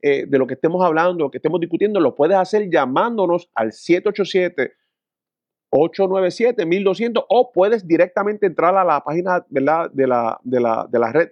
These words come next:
ah, de, de la, de la social media, de, de la, de Facebook Live en este caso, y puedes hacer tu comentario, puedes hacer tu pregunta y gustosamente te vamos a contestar. Así que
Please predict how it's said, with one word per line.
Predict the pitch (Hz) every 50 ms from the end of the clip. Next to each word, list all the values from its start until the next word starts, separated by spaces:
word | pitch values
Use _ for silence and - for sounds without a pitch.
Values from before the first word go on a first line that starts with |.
| -
ah, | 113 113 107 107
de, | 113 113 113 110 113 110
de | - 120 117
la, | 113 107 - -
de | 117 117
la | 107 98
social | - - 170 - - 185 170
media, | 190 196 175 151 135 120 110
de, | 107 104 104 110
de | 110 110 110
la, | 107 104 110 - -
de | 107 98 98 - _ _
Facebook | - 165 175 - 175 185 - -
Live | 185 180 170
en | 151 160 160
este | 160 156
caso, | 147 180 196 185 190 180 180 _ _ _ _ _ _ _
y | - 156
puedes | - - 160 180 190 196
hacer | 190 185 202 185
tu | 170 202
comentario, | 214 220 208 - 185 170 170 180 175
puedes | - - 120 113 120 135 139
hacer | 143 143 147 139
tu | - -
pregunta | - 165 147 143 139 135 139 127 - _ _ _ _ _ _ _ _ _ -
y | 151 147
gustosamente | 143 131 127 - 165 170 170 185 160 175 185 190 190 180
te | - 117
vamos | 110 110 117 131 135 127
a | -
contestar. | 127 127 - 123 117 - - 113 110 107
Así | 110 - 160 160 160
que | 175 165 135 -